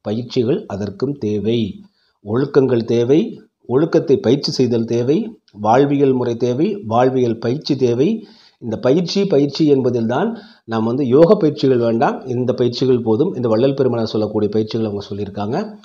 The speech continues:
எனவே, பயிற்சிகள் இல்லாமலோ அல்லது செயல்படாமலோ, ஆ, சும்மா உட்கார்ந்து கொண்டு நமக்கு இந்த சகஜ நிட்டை வரும், சகஜ நிலை வந்துவிடும் என்று, ஆ, சொல்வதை போன்ற பரப்புரைகள் வந்து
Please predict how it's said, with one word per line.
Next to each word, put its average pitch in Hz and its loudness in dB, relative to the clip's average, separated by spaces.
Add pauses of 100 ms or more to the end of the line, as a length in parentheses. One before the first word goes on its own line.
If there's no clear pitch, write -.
(240)
எனவே, 123 -2 (260)
பயிற்சிகள் 185 2
இல்லாமலோ 131 0
அல்லது 113 -2
செயல்படாமலோ, 139 2 (380)
ஆ, 107 -6 (100)
சும்மா 180 4
உட்கார்ந்து 131 2
கொண்டு 117 -2
நமக்கு 120 -2
இந்த 113 -2
சகஜ 127 2
நிட்டை 117 -2
வரும், 110 -4
சகஜ 117 -2
நிலை 113 0
வந்துவிடும் 104 -4
என்று, 107 -4 (360)
ஆ, 107 -8
சொல்வதை 143 2
போன்ற 123 0
பரப்புரைகள் 131 -2
வந்து 123 -6